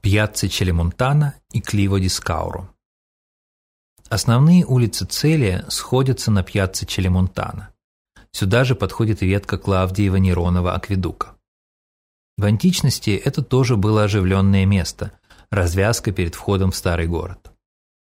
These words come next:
Внутрь республиканских стен ведут ворота, известные как Арка де ла Беллы и Силана. Это не только въезд в город, но и очередная подпора акведука. На противоположной стороне площади видны и другие развалины несущих водопроводных конструкций.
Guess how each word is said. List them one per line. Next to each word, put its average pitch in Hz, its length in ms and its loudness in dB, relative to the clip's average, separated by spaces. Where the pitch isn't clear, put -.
Внутрь 123 420 4
республиканских 95 840 -2
стен 160 300 0
ведут 117 320 0
ворота, 117 400 -2
известные 104 540 -2
как - 260 -4
Арка 110 300 0
де 98 80 2
ла 95 160 2
Беллы 123 400 2
и 107 140 -2
Силана. 92 580 -4
Это 123 220 0
не 135 120 6
только 92 340 0
въезд 87 320 -2
в 92 40 -6
город, 95 420 -2
но 117 80 2
и 135 60 4
очередная 123 600 2
подпора 104 400 0
акведука. 98 640 -2
На 95 120 0
противоположной 92 760 0
стороне 85 340 -2
площади 120 520 -2
видны 101 320 0
и 143 100 0
другие 120 400 2
развалины 95 560 0
несущих 92 560 -2
водопроводных 87 600 -4
конструкций. - 600 -8